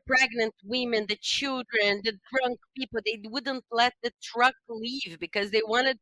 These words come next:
to leave with the truck as well. And then the, the, the truck put these people in the truck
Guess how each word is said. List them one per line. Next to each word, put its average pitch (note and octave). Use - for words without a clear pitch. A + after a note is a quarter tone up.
to C4+
leave C4
with G#3
the G3+
truck A#3
as A3+
well. A3+
And F#3
then G#3+
the, G3
the, G3
the G3+
truck B3+
put C4+
these A3+
people B3
in D#4+
the A3
truck C4+